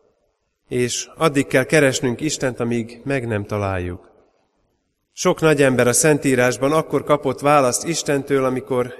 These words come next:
imádkozott és böjtölt. Lehet, hogy egyszer ki kéne próbálnunk. És végül a győzelemre vezető út utolsó állomása, rábízni magunkat Isten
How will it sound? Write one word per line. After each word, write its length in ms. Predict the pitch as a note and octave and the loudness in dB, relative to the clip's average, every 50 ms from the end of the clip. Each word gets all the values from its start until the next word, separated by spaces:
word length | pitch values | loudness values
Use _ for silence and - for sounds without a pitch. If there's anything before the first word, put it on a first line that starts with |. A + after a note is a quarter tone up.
| - - - | -18 -12 -4
imádkozott 880 | C#3 C#3+ D3 C#3 C3 C3 - - C3+ B2 A2+ A#2+ A2+ A2+ - - - - | -2 0 0 0 0 -2 -4 -8 -8 -6 -4 -6 -6 -8 -10 -20 -20 -16
és 180 | - A2+ G#2+ G2+ | -12 -12 -10 -10
böjtölt. 680 | G#2 G#2+ A2 A2 G#2+ G2+ - - F#2 F2+ F2 - _ _ _ _ _ _ _ _ _ _ _ _ _ _ _ _ _ _ _ _ _ _ _ _ _ _ _ _ _ _ _ | -6 -6 -4 -4 -4 -6 -6 -8 -8 -8 -8 -12 _ _ _ _ _ _ _ _ _ _ _ _ _ _ _ _ _ _ _ _ _ _ _ _ _ _ _ _ _ _ _
Lehet, 240 | - C#3 C#3 B2+ - | -4 -2 -2 -2 -4
hogy 140 | - A#2 A#2 | -6 -4 -4
egyszer 480 | A#2+ A#2 - - A2 G2+ G2 G#2+ - - - | -4 -2 -2 -4 -2 -2 -4 -6 -10 -18 -18
ki 120 | - - C3+ | -12 -12 -10
kéne 260 | - - G#2+ G2 F#2+ | -6 -4 -4 -4 -4
próbálnunk. 800 | F#2 - A2 G#2 G2 F#2+ G2 F#2 F#2 F2 F2 F2 F2 F2 - _ _ _ _ _ _ _ _ _ _ _ _ - _ _ _ _ _ _ _ _ _ _ _ _ _ _ _ _ _ _ _ _ _ _ | -6 -6 -6 -6 -6 -4 -6 -6 -6 -8 -8 -10 -12 -14 -16 _ _ _ _ _ _ _ _ _ _ _ _ -20 _ _ _ _ _ _ _ _ _ _ _ _ _ _ _ _ _ _ _ _ _ _
És 160 | - A#2+ - | -12 -10 -6
végül 520 | - E3 E3+ D#3+ C3+ C3+ C3 B2+ B2 A#2+ A2+ - - - | 0 0 0 2 2 2 2 2 2 0 -4 -10 -12 -8
a 40 | - | -6
győzelemre 600 | B2+ C3+ D#3+ D#3 C3+ C#3+ C3+ B2+ A#2+ A#2+ A#2 A#2+ | 0 2 2 4 4 4 4 4 4 4 4 4
vezető 520 | A#2 C3+ C3 A#2+ A#2+ G#2+ - A#2+ A2 A2 | 2 2 2 2 0 -2 0 -2 -2 -2
út 400 | - C#3 C#3 C3 A#2+ - - - - - | 0 0 -2 -2 -2 -6 -12 -18 -14 -8
utolsó 560 | D3 D#3+ D3 C#3+ B2 A#2 A2 - B2 A2+ A2 | -8 -6 -2 0 0 0 0 -2 -4 -4 -2
állomása, 840 | A#2 C3 C3 B2+ B2 A#2+ A#2 A#2 A2 G#2+ G#2 - - A2+ G#2 G#2 - - - _ _ _ _ _ _ _ _ _ _ _ _ _ - | 0 0 0 0 0 0 0 0 -2 -2 -4 -6 -6 -6 -8 -8 -10 -20 -20 _ _ _ _ _ _ _ _ _ _ _ _ _ -4
rábízni 520 | - D#3 E3 E3 C#3 C#3+ C3+ B2 C3 C3+ | 0 2 2 2 2 2 0 2 0 2
magunkat 880 | B2+ C#3 C#3+ C#3 C3+ C3 B2+ A2+ - B2 A2+ A2+ - - - - - - - - | 2 2 2 2 2 0 0 0 0 -2 -2 -2 -4 -12 -18 -18 -20 -20 -18 -10
Isten 500 | - D3 C#3+ - - D3 B2+ B2 A#2 A2+ | -6 -6 -6 -4 -2 -2 -2 -2 -2 -4